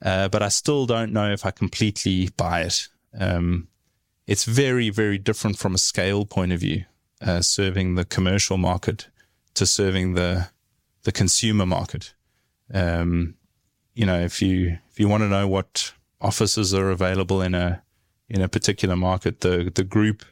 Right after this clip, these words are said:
the cohort of potential buyers is much smaller. The brokers are probably better positioned than platforms to create a good experience around that. Um, it's not,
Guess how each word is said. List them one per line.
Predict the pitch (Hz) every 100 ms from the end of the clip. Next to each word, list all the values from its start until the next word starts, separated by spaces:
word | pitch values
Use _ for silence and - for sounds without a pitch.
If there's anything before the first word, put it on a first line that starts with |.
| -
the | 110
cohort | - 98 107 101 95 -
of | 92 90 104 - _ _ _ _
potential | - - 113 104 107
buyers | 95 92 98 98 92
is | 90
much | 92 -
smaller. | - 117 113 107 101 92 _ _ _ _
The | 104 95
brokers | 85 101 104 - 113
are | 98
probably | - 107 101 92 98
better | - 87
positioned | 107 104 95 101 113 95
than | 87 85
platforms | - 104 - 113 104 104 -
to | - 95
create | 87 - 95 90
a | 90
good | 98
experience | 95 - - 92 98 98 -
around | 87 90 101 101
that. | 101 104 - _ _ _ _ _ -
Um, | 95 90 90 90 87 - _ -
it's | -
not, | - 113